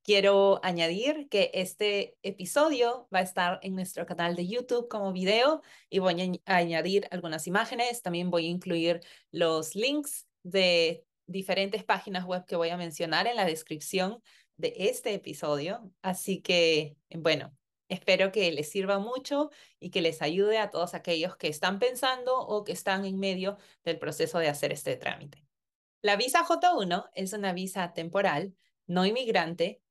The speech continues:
para todos aquellos que quieren visitar Estados Unidos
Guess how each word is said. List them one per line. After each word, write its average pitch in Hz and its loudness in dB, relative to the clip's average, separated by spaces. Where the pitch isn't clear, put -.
para 165 2
todos 208 0
aquellos 185 -4
que 185 -14
quieren 175 -2
visitar 247 0
Estados 180 -2
Unidos 262 -2